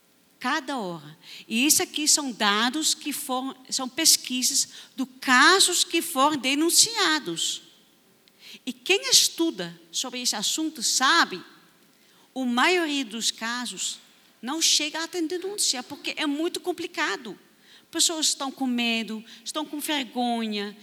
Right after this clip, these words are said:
eh, não, não sabem muito bem como agir. Então, uma denúncia é muito difícil. Então, por isso, esses dados não é a realidade.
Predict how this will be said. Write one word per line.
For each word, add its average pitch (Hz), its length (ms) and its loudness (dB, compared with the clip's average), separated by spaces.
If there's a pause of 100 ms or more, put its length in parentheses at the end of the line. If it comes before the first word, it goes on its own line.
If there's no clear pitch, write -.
(480)
eh, 220 460 -2
não, 285 240 -4
não 302 120 -2
sabem 277 320 2
muito 277 200 -2
bem 277 100 -2
como 269 220 -6
agir. 247 400 -2
Então, 311 440 2
uma 339 200 2
denúncia 277 680 0
é 370 80 -6
muito 339 380 -2
difícil. - 680 -4 (840)
Então, 247 260 -6
por 285 280 -6
isso, 285 520 0 (1500)
esses 233 320 4
dados 202 720 2
não 247 280 2
é 415 280 2
a - 20 2
realidade. 175 1000 -4